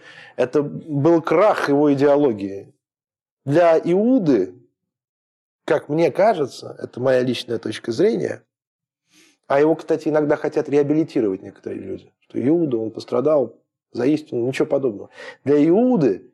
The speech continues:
Христос, вот этот И-, Иисус из Назарета, и вот эти апостолы, и все прочие,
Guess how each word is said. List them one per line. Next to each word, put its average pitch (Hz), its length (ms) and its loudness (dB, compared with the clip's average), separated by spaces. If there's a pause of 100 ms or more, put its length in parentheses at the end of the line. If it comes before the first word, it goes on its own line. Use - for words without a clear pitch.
(500)
Христос, 147 1000 -2 (300)
вот 117 100 -10
этот 127 240 -4
И-, 143 480 2
Иисус 143 400 -2
из 117 140 -4
Назарета, 127 600 0 (280)
и 127 80 0
вот 131 120 0
эти 135 200 -2
апостолы, - 720 -2
и 117 120 -10
все - 160 -8
прочие, 113 500 -6